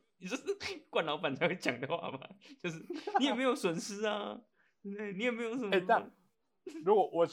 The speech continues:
Speaker 2: 我现在讲哦，如果说你，我今天抽到 iPad，然后你刚好要 iPad，我说：“那你就拿去吧。”你会对我什么感觉？
Speaker 1: 我跟你讲，对 Kevin 又不一样，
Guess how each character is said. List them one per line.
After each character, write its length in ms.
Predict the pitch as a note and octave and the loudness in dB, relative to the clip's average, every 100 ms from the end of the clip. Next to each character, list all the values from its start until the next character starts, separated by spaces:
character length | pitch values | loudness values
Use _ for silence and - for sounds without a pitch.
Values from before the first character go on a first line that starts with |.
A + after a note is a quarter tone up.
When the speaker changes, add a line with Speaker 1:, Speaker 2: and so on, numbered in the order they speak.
| - | 0
Speaker 2:
我 100 | D3+ | -2
现 100 | F#3+ | 2
在 120 | G3+ | 0
讲 200 | D3 G#2+ | 0 0
哦， 220 | G#2 G#2+ C3 | 2 0 0
如 80 | |
果 160 | E3+ C#3 A#2 | 2 2 2
说 180 | C#3+ | 0
你， 80 | C3 | -2
我 160 | A2 A#2 | -6 -6
今 80 | C3 | -6
天 80 | |
抽 120 | B2 A#2+ | -2 0
到 100 | A2 | 0
iPad， 360 | G#2 G#2+ A2+ F#2 | -2 -8 -8 -4
然 120 | G#2 | -2
后 100 | C#3 | -2
你 60 | G#2 | 0
刚 180 | C3+ | 0
好 140 | C3 F#2+ | 0 -4
要 100 | G2 | -4
iPad， 460 | G2 F#2+ - F2+ - _ | -6 -8 -10 -12 -14 _
我 100 | B2 | -6
说 240 | C3 C#3+ C3+ | 2 2 2
：“那 100 | C#3 | -2
你 80 | A2+ | -4
就 80 | A2+ | -6
拿 100 | F#2 | -6
去 160 | A2+ | -8
吧。” 220 | F#2+ F2 - _ _ _ | -14 -14 -16 _ _ _
你 140 | B2 C3 | -8 -4
会 120 | D#3 | -2
对 140 | - | 2
我 100 | B2+ | 0
什 140 | G#2+ G#2 | 0 -8
么 60 | |
感 180 | F#2+ F2 | -10 -10
觉？ 100 | _ F2 _ _ _ _ _ _ _ _ _ _ _ _ _ _ _ _ _ _ _ _ | _ _ _ _ _ _ _ _ _ _ _ _ _ _ _ _ _ _ _ _ _ _
Speaker 1:
我 120 | D#3 D3+ | -4 0
跟 100 | G3+ | 0
你 40 | |
讲， 120 | C#3 | 0
对 120 | E3+ | -4
Kevin 240 | E3 E3 B2+ | -2 -2 -2
又 60 | B2 | -6
不 100 | C3 | -8
一 80 | |
样， 180 | A#2 G#2 | -8 -10